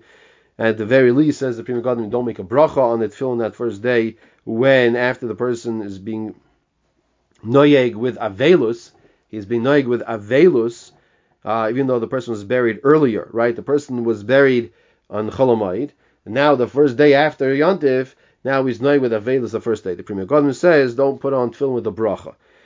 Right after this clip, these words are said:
V'lavachi aminig shaloi levarech al tefillin v'chol hamoed. Either way, the minig is not to, um,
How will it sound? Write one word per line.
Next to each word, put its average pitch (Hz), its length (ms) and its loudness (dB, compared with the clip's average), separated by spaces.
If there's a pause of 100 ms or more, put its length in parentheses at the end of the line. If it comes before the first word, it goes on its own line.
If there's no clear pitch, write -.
(160)
V'lavachi 139 480 2
aminig 127 380 2
shaloi 120 340 -2
levarech 120 440 0
al 95 120 -4
tefillin 135 420 -2
v'chol 95 200 -6
hamoed. 117 340 0 (380)
Either 123 480 -2
way, 151 240 4
the 117 80 0
minig 117 280 0
is 117 200 -4 (320)
not 120 420 -6
to, 113 540 -4
um, 101 640 -6